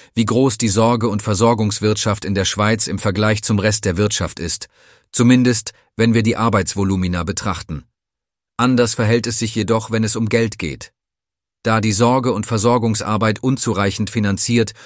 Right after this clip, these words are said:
und größtenteils in den privaten Bereich verlagert wird, kann sich das Geschäftsmodell Schweiz eine Niedrigsteuerpolitik leisten,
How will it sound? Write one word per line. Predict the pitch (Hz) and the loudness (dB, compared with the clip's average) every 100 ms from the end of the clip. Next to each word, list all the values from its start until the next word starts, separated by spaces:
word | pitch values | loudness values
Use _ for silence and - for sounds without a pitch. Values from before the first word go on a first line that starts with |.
| - - | -20 -6
und | 113 | -4
größtenteils | 110 123 - 113 120 113 107 | 2 2 2 -2 0 0 0
in | 104 | 0
den | 107 101 | -2 -2
privaten | 104 104 117 113 104 | -2 0 0 0 -2
Bereich | 95 104 - | 0 -2 -2
verlagert | 104 101 110 107 95 | -2 0 0 0 -2
wird, | 104 104 - - - _ | -2 -2 -6 -20 -20 _
kann | - 117 | -2 0
sich | 113 107 | 0 -2
das | 117 - | -2 -2
Geschäftsmodell | 113 - 127 - 117 104 104 98 | -4 0 -2 0 -2 0 0 -2
Schweiz | 101 101 107 101 | -2 -2 -2 -4
eine | 101 107 | -2 0
Niedrigsteuerpolitik | 117 120 104 - 107 101 95 101 98 113 104 | 2 0 -4 -4 -2 -2 -2 -4 -2 -4 -2
leisten, | 104 101 - 113 | -2 -2 -2 -2